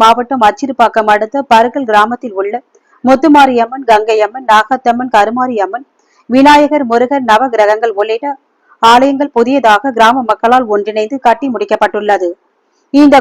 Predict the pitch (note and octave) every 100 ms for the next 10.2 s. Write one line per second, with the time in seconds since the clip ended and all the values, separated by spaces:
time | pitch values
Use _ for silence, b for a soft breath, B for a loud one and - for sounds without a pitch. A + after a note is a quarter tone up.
0 | C4 C#4+ D#4 D4+ D4 C#4+ C#4 A#3+ A#3+ A#3+
1 | A#3+ A#3+ D4 A3+ B3 C#4+ B3 A3 B3+ C4+
2 | B3 A3+ G#3+ G3+ G#3 G#3 G#3+ G#3+ A3 C#4
3 | _ _ _ A3 B3+ C#4+ D#4+ B3 C4 B3+
4 | B3 B3+ C#4 A#3+ A3+ C#4+ C#4+ D4 C#4 C#4
5 | A3 A3+ B3 A3 - C4+ A3+ G#3+ G#3 C4
6 | C4+ G#3+ B3+ C#4+ C4 C4+ G3 G3+ C#4 -
7 | _ _ _ - C#4+ C#4+ D4+ D4 D4+ B3
8 | A#3+ C#4 C#4 A#3 A#3+ C4 B3+ G#3 C4+ C4+
9 | A3+ G#3+ G#3+ A3+ C4 C4+ G#3 G3+ G3+ -
10 | G3+